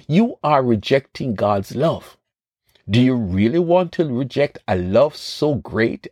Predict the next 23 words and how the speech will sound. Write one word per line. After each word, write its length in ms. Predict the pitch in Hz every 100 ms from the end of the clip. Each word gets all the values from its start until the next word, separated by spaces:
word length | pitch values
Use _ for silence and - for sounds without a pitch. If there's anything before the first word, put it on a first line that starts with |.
| -
and 140 | 107
so 200 | - 113
powerful? 720 | 101 - 117 131 - 165 220 - _ _ _ - -
Do 100 | 123
you 160 | 180 233
want 360 | 202 131 131
to 100 | -
do 320 | 87 - 104 113
that, 300 | 120 135 -
my 140 | 117
friend? 400 | - 127 151 185 _ _ _ _ _ _ _ _ _ _ _ _ _
I, 80 | 180 - _ _
I 140 | 120 156
am 160 | 202
here 200 | 185 180
to 120 | -
tell 280 | 123 - 175
you 220 | 151 117
that 300 | 98 - 95 - _
because 480 | - - 160 180 175
God 320 | - 143 151
loves 500 | 117 98 139 151 -
you, 260 | 92 67 -